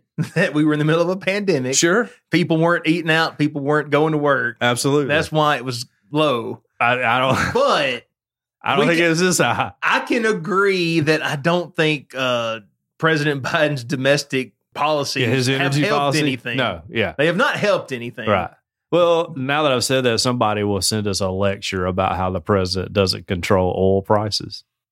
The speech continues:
Speaker 2: You know?
Speaker 1: That's, and that's, that's true. He doesn't. But that said, there are things that he can do
Speaker 2: To
Speaker 1: to
Speaker 2: help?
Speaker 1: make it easier
Speaker 2: Yeah.
Speaker 1: or make it not as easy on the gas industry as a whole.
Speaker 2: Right.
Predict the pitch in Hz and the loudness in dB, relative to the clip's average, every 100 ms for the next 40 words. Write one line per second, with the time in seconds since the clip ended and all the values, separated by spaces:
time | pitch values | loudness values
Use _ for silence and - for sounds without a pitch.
0 | _ - 202 196 - 262 285 294 262 277 | _ -2 0 0 0 -2 0 0 0 0
1 | 285 254 226 - 294 196 120 113 156 151 | 0 0 -2 0 0 0 -2 -4 -2 0
2 | 214 170 123 120 - 131 165 165 175 135 | 0 0 -4 -10 -10 -2 -2 2 -2 -2
3 | - 190 139 131 139 156 147 135 147 143 | 0 2 2 2 2 4 4 2 2 0
4 | 135 127 127 135 135 127 117 123 127 123 | 0 -2 0 0 0 -2 0 0 2 0
5 | 117 _ _ _ _ - 131 107 98 151 | -4 _ _ _ _ -6 -2 2 2 2
6 | 160 151 139 139 165 151 160 196 170 175 | 0 0 -2 -2 -2 0 2 2 2 0
7 | 196 196 208 208 170 175 220 202 143 147 | 2 0 0 -2 0 0 0 0 0 -2
8 | 139 139 139 143 135 123 139 135 - 139 | -2 0 0 0 -4 -2 0 0 -2 -4
9 | 135 120 139 131 117 113 110 104 90 | -4 -6 -4 -4 -4 -4 2 2 0